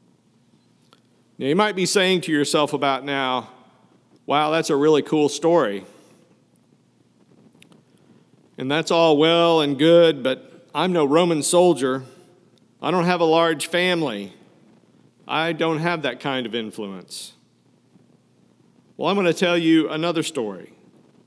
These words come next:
a story about your own community. It's part of who we are as a community in Mount Pleasant.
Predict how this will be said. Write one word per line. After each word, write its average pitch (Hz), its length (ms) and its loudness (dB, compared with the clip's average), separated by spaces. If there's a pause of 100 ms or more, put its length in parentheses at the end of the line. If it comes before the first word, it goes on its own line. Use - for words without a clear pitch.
(680)
a 131 80 -8
story 165 480 2
about 160 380 -4
your 151 200 2
own 160 400 0
community. 151 640 -2 (1040)
It's - 140 -8
part 156 400 0
of 135 160 -6
who 165 200 4
we 160 240 2
are 120 400 0 (1400)
as 135 160 -2
a 143 60 0
community 143 540 -2
in 127 100 -2
Mount 123 200 -4
Pleasant. 131 440 -4